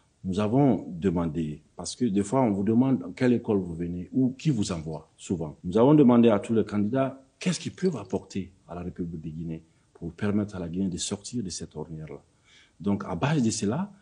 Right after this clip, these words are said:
nous avons sélectionné parmi toutes les filles et fils de la Guinée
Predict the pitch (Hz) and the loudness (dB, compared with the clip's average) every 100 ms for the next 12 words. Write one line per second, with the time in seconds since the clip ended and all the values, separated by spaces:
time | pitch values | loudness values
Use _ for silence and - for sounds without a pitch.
0 | _ _ 101 95 110 123 120 - - 156 | _ _ -8 -2 2 2 0 -8 -4 0
1 | 139 - 110 104 90 - - _ 95 101 | 0 0 -4 -2 -2 -6 -12 _ 0 2
2 | 98 - 202 185 - 170 175 135 - 147 | 2 0 0 0 2 -2 0 -2 -2 -4
3 | - - - 101 101 95 110 135 | -6 -12 -8 -4 -4 -4 -4 -4